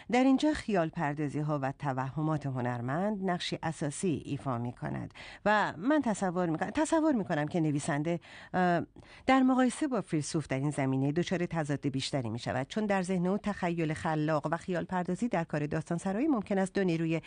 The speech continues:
بسیار نزدیک و تفکیک ناپذیر باشند. نمونه بارز آن رمان نویسی است. منظورم رمان‌های بعد و پیش پا افتاده است که در آنها خیال پردازی قهرمان داستان که در واقع همان نویسنده منتها با نامی مستعار است، همه چیز را قبضه می‌کند، مثل داستان‌های عاشقانه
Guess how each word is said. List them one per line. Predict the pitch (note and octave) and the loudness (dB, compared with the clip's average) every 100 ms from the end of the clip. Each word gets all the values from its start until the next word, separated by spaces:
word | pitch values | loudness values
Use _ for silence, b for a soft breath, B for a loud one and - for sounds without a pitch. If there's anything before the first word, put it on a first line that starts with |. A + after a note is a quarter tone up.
| B - | B -4
بسیار | A#3+ - A3 F3 | -2 2 2 4
نزدیک | D3+ C#3 C3 D3+ C#3+ - | 2 0 0 -2 -2 -2
و | |
تفکیک | D#3 D#3+ D3+ D#3+ D#3+ | -2 -2 -4 -4 -2
ناپذیر | D#3 D3+ C#3+ C3 | -2 0 -2 -2
باشند. | A2+ - B2 B B - | -2 -2 -4 B B 2
نمونه | B3+ B3+ C4+ G#3+ | 4 4 4 2
بارز | E3+ D#3+ D#3+ D#3 | 0 0 2 2
آن | C3+ E3 | 2 2
رمان | E3+ E3+ D#3 | 2 2 2
نویسی | C#3+ C3+ - - | 0 -2 -4 -6
است. | - | 0
منظورم | F#3 F3+ E3 D#3 D3+ | 2 2 0 -2 0
رمان‌های | D#3+ D3 D3+ D#3+ D#3 C#3+ B B B B B B _ - | 0 0 0 0 0 -2 B B B B B B _ 2
بعد | A3 G3 F3+ | 4 4 0
و | D#3+ | -2
پیش | D3+ D#3 - | -2 -2 -2
پا | D#3 D#3 D3 | -2 -2 -2
افتاده | - B2+ D3+ | -4 -4 -2
است | D3 | -2
که | E3 | -4
در | D#3+ E3 | -2 -2
آنها | E3+ A3 | 0 -2
خیال | - G#3+ F#3 | -4 -4 -2
پردازی | F#3 F#3+ E3+ F3 D#3 D3+ | -2 -4 -2 -2 -2 -2
قهرمان | C#3+ D3 C#3+ C3+ | -2 -2 0 0
داستان | C3 C3+ - C#3+ | 0 -2 -2 -2
که | E3 | 0
در | D3+ C#3+ | -2 0
واقع | D3 D3+ | 0 0
همان | D#3 D3 D3+ | 0 0 0
نویسنده | D3 C#3+ D3 D3 C#3 D#3+ | 0 0 -2 0 2 2
منتها | D3 D#3+ E3 | 0 2 0
با | E3 D#3 | 0 0
نامی | D3 C#3+ C#3+ | 2 2 0
مستعار | D3 C#3+ F2+ C#3 D3+ | -2 -2 -4 -2 0
است، | F#3+ F3 | -2 -2
همه | D3+ C#3+ | -2 -2
چیز | - C#3 | -2 -2
را | C#3+ | -2
قبضه | C#3+ B2 B2 | -2 -2 -4
می‌کند، | G2 A#2+ B2 C3 D3+ | -6 -4 -4 -2 -4
مثل | D3 D3 | -6 -4
داستان‌های | C#3+ C#3+ C#3+ C#3+ C#3+ | -4 -2 -2 0 -2
عاشقانه | - D3+ - C#3+ D3 | -2 -2 -2 -2 0